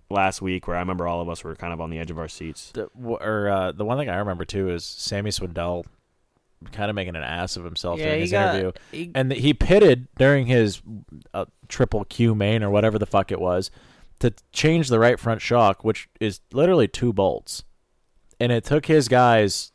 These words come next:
Speaker 2: way too long to do it, and he goes a lap down and then is furious with somebody else that had nothing to do with that.
Speaker 3: Yeah, he's kind of an asshole. Um,
Speaker 2: Yeah, he, I've met him, actually, and he is,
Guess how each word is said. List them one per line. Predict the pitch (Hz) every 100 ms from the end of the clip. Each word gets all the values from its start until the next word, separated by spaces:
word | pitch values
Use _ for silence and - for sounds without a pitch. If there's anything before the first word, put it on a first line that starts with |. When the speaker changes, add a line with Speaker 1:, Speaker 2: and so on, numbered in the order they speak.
| _ _ _ _ _ _ _ _ - 117 _ _
Speaker 2:
way | 131 110 123 147
too | 151 139 127
long | 113 110 101
to | 92
do | 92 107
it, | 92
and | 98 104
he | 98 95 _ _ 110
goes | 113 104
a |
lap | 98 95 87
down | 92 90 76
and | 87
then | 98
is | 95 - _ _
furious | - - 110 110 101 78 50 - -
with | 104 98 _ _
somebody | - - 107 98 95
else | 85 -
that | 87
had | 82
nothing | 85 80 73
to |
do | 64 62
with | 52
that. | - -
Speaker 3:
Yeah, | 139 139
he's | 185
kind | - 220
of | 123
an |
asshole. | 92 101 - 95 92 -
Um, | 104 120
Speaker 2:
Yeah, | 110
he, | 104 117 101 -
I've | 117 110
met | 104 104 110
him, | 117 143 147 -
actually, | 110 113 131 131 139 -
and | 113 104 98
he | 104 101
is, | 95 87 -